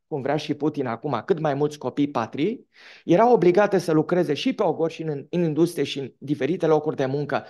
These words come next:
pentru că nu e așa, toți trebuie să muncim, după care se întorceau acasă și trebuiau, în intimitatea căminului, să le explice unor copiilor lor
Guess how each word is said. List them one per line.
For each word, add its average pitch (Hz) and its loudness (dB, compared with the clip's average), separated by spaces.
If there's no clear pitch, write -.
pentru 139 0
că 139 0
nu 151 2
e 160 4
așa, 135 -2
toți 226 2
trebuie 143 0
să 127 -10
muncim, 120 -8
după 233 0
care 214 2
se 196 2
întorceau 165 0
acasă 190 -4
și - -4
trebuiau, 175 2
în 269 6
intimitatea 180 0
căminului, 190 0
să - -4
le 151 2
explice 190 -4
unor 170 0
copiilor 147 -2
lor 175 2